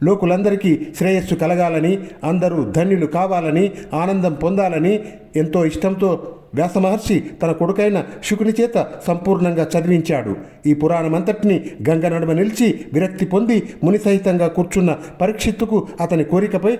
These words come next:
శుకుడు చెప్పాడు. అది మీరు వినండి. శ్రీకృష్ణుడు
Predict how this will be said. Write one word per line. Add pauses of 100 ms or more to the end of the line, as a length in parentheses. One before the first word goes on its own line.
(160)
శుకుడు
చెప్పాడు. (260)
అది
మీరు
వినండి. (1120)
శ్రీకృష్ణుడు